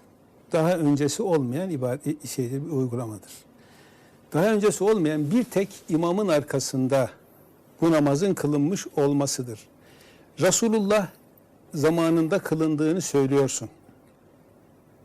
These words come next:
Resulullah zamanında kaç imamın arkasında kılındı ki? Yani sen şimdi Resulullah'ın orada imam olduğunu, arkasından cemaatinde namaz kıldığını söylüyorsun. Eğer Resulullah imam oldu,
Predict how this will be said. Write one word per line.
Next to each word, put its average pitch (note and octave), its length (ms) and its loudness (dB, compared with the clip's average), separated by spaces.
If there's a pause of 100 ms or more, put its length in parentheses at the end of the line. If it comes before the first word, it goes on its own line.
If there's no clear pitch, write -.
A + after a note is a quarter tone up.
(1200)
Resulullah A3+ 540 2
zamanında F#3 640 0
kaç - 380 -4
imamın G3 280 2
arkasında C#3 560 0
kılındı C#3+ 420 -2
ki? C3 200 -2 (1120)
Yani C#3 100 -2
sen F#3 160 0
şimdi F3 260 0
Resulullah'ın F3 420 0
orada D#3+ 180 2
imam F3+ 260 2
olduğunu, G#3+ 500 2 (640)
arkasından F3+ 500 2
cemaatinde F3 640 0 (100)
namaz E3+ 300 -2
kıldığını E3 380 -2
söylüyorsun. C3 600 -6
Eğer E3+ 160 2
Resulullah F#3 400 0
imam F3 280 0
oldu, D3+ 360 2